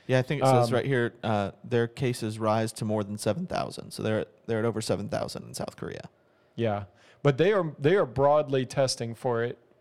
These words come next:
Speaker 2: where in the U S, we just don't have the capability to broadly test three hundred million people right now.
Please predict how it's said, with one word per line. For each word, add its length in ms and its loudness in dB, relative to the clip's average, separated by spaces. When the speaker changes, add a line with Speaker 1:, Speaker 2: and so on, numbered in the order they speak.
Speaker 2:
where 600 4
in 220 -2
the 100 0
U 260 4
S, 280 2
we 160 0
just 460 -2
don't 240 4
have 220 0
the 80 -2
capability 640 0
to 100 -2
broadly 560 2
test 340 -2
three 240 -4
hundred 300 -6
million 360 -4
people 380 -8
right 220 -8
now. 300 -12